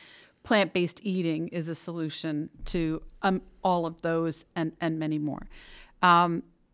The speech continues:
so we wanted to show the world that you can eat plant-based and it can be delicious and it can be fun and it can be in a really cool environment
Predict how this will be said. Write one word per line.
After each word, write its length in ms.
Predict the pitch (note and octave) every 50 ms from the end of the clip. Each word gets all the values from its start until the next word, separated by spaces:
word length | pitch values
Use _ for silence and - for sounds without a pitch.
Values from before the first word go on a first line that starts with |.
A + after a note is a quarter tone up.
| _ _ _ _ _ _ _ _ _ - - - - - _ _
so 400 | - - - G#3+ G3+ F#3+ F#3+ F#3 - _ _ _ _ _ _ _ _ _ - - - - - - - - - - - - _ _ - _ _
we 240 | G#3 G3 A3+ B3 C4
wanted 320 | A#3+ A3+ G#3+ G#3 G3+ F#3
to 60 | F#3+ F#3
show 280 | - - G#3 F#3+ F#3
the 100 | F3 F3+
world 340 | E3 D#3+ E3 E3 E3 E3 D#3+
that 200 | E3 - - -
you 100 | G3 F#3
can 300 | - - - G3 F3 F3+ - -
eat 340 | G3+ G3 G3+ G#3 G#3 _
plant-based 880 | - - - F#3 E3+ - - - D#3 C#3 D3 F3 - - - - - - -
and 100 | F3+ F#3
it 60 | -
can 100 | - F#3
be 80 | F#3 F#3
delicious 680 | F3 F#3 E3+ D3 E3 D#3 - - - G3 F#3 - - -
and 100 | F#3+ F#3+
it 60 | F3
can 120 | - G3
be 120 | F3+ F#3+ F3
fun 720 | - _ - - F3 F3 F3 F3 F3 F3 F3 F3+ F3+ F#3
and 100 | - F#3+
it 100 | F#3+ F#3
can 120 | F#3+ G3 F3+
be 80 | F3+
in 80 | F3+ F3
a 80 | F3+ F3
really 320 | E3+ F3+ G3 G3+ G#3 G3+
cool 220 | - - G#3+ F#3+ F#3
environment 640 | F3+ F3 E3+ G3 E3+ E3+ E3+ E3+ E3+ E3+ E3 -